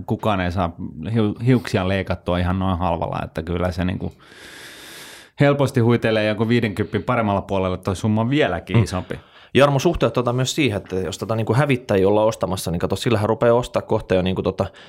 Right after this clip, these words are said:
Speaker 2: pari semmoista, tota, F kolme vitosta sitten. Kun tää
Speaker 1: Niin, kunhan ne saa ne toimimaan.
Speaker 2: No jos ne saa ne toimimaan. Mutta
Speaker 1: Mm.
Speaker 2: hei, tää oli hyvä juttu, mut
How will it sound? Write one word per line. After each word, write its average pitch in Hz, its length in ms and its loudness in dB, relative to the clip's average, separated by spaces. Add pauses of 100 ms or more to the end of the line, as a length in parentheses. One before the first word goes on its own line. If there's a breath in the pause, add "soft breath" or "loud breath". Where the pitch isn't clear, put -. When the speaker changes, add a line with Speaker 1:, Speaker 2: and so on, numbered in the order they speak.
(320 loud breath)
Speaker 2:
pari 113 200 0
semmoista, 90 420 0
tota, 85 260 0 (200)
F - 80 -14
kolme 101 260 -2
vitosta 104 360 -2
sitten. - 280 -12
Kun - 100 -8
tää 110 140 4
Speaker 1:
Niin, 92 200 -2
kunhan 104 220 0
ne 92 80 -2
saa 98 140 0
ne 92 100 -2
toimimaan. 92 500 -2 (220 loud breath)
Speaker 2:
No 160 80 4
jos 165 200 4
ne 127 80 2
saa 101 140 0
ne 95 80 0
toimimaan. 95 420 -2
Mutta 254 280 2
Speaker 1:
Mm. - 60 4
Speaker 2:
hei, 107 340 2
tää 214 80 2
oli 196 160 2
hyvä 233 180 4
juttu, 170 360 0
mut - 380 -4